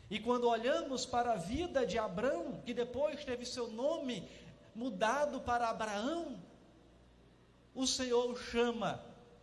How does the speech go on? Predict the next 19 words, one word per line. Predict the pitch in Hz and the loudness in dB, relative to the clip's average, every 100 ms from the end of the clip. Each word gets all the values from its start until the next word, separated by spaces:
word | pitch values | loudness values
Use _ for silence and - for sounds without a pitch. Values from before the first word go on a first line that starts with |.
| - - | -20 -10
para | 170 165 | -4 -2
um | 156 | -2
recomeço. | 165 170 170 143 120 - - - - - - - - - - | -6 -8 -10 -10 -10 -8 -6 -10 -14 -20 -20 -20 -20 -12 -2
O | 175 | 0
Senhor | - 208 185 | 2 0 0
chama | - 208 208 180 120 - - - | -4 -6 -6 -6 -8 -12 -20 0
para | 214 220 | 4 4
uma | 220 | 4
nova | 202 214 247 233 | 4 6 6 4
história. | 226 - - 196 214 202 156 - - - - - - - | -2 -6 -4 -2 -2 -6 -10 -14 -20 -20 -20 -20 -20 -2
A | 214 | 2
história | 247 - 269 285 269 | 2 2 4 4 4
de | 247 | 0
Abraão | 247 262 233 247 302 269 | 0 0 2 2 0 -2
se | 170 262 | -4 -4
inicia | 269 254 - 262 285 | -2 -2 -2 -2 -2
no | 277 | -2
capítulo | 254 254 262 262 254 | -4 -6 -8 -6 -2
onze, | 277 330 294 220 185 | 0 0 -2 -6 -8